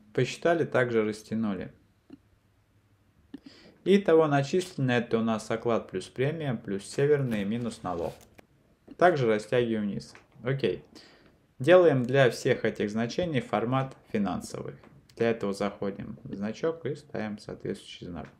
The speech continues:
Теперь нам необходимо посчитать сумму, среднее, максимум и минимум. Для этого мы заходим во вкладку «Главное» и в правом углу выбираем «Редактирование», выбираем «Автосумма» и выбираем знак «Суммы».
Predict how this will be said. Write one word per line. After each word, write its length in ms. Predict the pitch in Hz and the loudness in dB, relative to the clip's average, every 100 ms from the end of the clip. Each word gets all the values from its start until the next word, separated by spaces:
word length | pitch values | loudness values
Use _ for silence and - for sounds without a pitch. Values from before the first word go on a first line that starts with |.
| - _ | -20 _
Теперь 240 | - 208 | 4 4
нам 140 | 190 | 4
необходимо 500 | 151 135 135 139 160 | 2 0 2 0 0
посчитать 560 | 139 127 - 139 117 - - - _ | -4 -8 -4 -2 -2 -2 -20 -20 _
сумму, 480 | - - 185 180 147 | -12 -4 -2 -2 -4
среднее, 540 | 139 127 139 143 113 | -4 0 0 0 -2
максимум 580 | 104 123 131 - 107 104 | 0 -2 -4 -8 -8 -6
и 80 | 110 | -4
минимум. 540 | 107 95 85 - - - | -2 -4 -6 -10 -12 -10
Для 220 | 135 151 | 0 4
этого 240 | 165 143 | 4 4
мы 140 | 127 123 | 0 2
заходим 420 | 127 131 139 113 | 0 0 0 0
во 120 | 110 | 0
вкладку 440 | 113 135 117 - 101 | 0 0 0 0 -2
«Главное» 580 | 107 117 131 170 180 | 2 0 0 -4 -6
и 140 | 143 123 | -6 -8
в 80 | - | -2
правом 400 | 139 127 113 110 | 2 4 4 0
углу 240 | 127 170 | 0 0
выбираем 460 | 151 113 117 113 101 | 0 2 2 2 0
«Редактирование», 960 | 101 101 101 - 143 160 175 180 180 - - - - - | 0 -2 -4 -2 0 0 -2 -6 -8 -12 -20 -20 -20 -6
выбираем 540 | 107 110 117 110 104 | -2 2 2 2 0
«Автосумма» 680 | 104 - 113 - 180 170 131 | -2 -6 -10 -6 -6 -4 -4
и 40 | |
выбираем 480 | 160 117 104 113 120 | -2 -2 -2 -2 -6
знак 300 | 98 107 110 | -8 -10 -12
«Суммы». 340 | - - 85 | -14 -14 -12